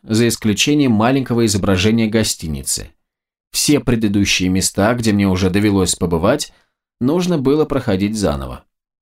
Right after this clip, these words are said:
Впрочем, я попытался скопировать карту со свитка на свою собственную,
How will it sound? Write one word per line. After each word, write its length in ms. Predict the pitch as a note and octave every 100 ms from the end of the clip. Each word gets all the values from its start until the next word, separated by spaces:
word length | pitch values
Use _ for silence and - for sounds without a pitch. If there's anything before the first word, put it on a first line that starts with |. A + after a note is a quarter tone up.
| _ _ _ _ _ _
Впрочем, 720 | - - D3+ F3 F3+ E3 D3 - _ _ _ _ _ _ _ _ _ _ -
я 220 | A#2+ D#3
попытался 520 | D#3+ A#2 C#3+ C#3+ G3+
скопировать 560 | - A2 D3+ C3+ G2+ -
карту 340 | B2+ A2+ F#2+
со 160 | F#2+ F#2+
свитка 520 | - C3+ E3+ - C#3+ - _ _
на 120 | B2+
свою 280 | B2 C3 D3
собственную, 760 | D3 C3+ - - D#2 C#2+ C2+ A#1+